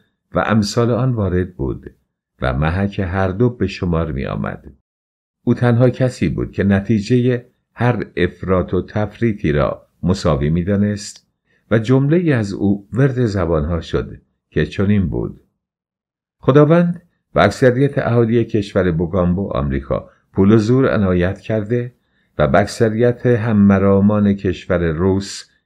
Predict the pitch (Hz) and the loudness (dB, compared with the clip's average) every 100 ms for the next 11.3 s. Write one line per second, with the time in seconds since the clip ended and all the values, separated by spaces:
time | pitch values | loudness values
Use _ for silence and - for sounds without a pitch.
0 | _ _ 98 98 95 90 - 110 - 95 | _ _ 2 4 4 0 -2 -6 -4 -2
1 | 101 - - 90 80 87 85 87 101 104 | -2 -2 -4 -4 -2 -2 -2 -2 0 -2
2 | 101 _ _ _ _ _ - 123 185 - | -6 _ _ _ _ _ 0 2 4 2
3 | 139 107 113 110 101 95 95 98 80 73 | -2 0 2 4 2 2 0 0 0 0
4 | 80 80 87 80 67 - _ _ _ 135 | -2 -4 -4 -4 -6 -12 _ _ _ -6
5 | 127 107 73 73 71 71 71 71 67 55 | -4 -2 -2 -2 -2 -2 -4 -6 -8 -10
6 | - - - _ _ _ _ _ - - | -12 -18 -20 _ _ _ _ _ -8 -4
7 | 85 78 95 - 113 120 90 110 107 101 | -2 0 -4 -2 0 0 0 0 0 -2
8 | 104 98 - 98 101 98 98 85 90 90 | -4 -6 -2 -2 0 -2 -2 -2 -2 -2
9 | 85 90 80 73 98 98 107 110 107 98 | -2 -4 -6 -4 -6 -4 -4 -2 0 -2
10 | 92 85 - 87 80 71 64 62 67 64 | -2 -6 -4 -6 -4 -6 -8 -8 -6 -6
11 | 60 - | -8 -14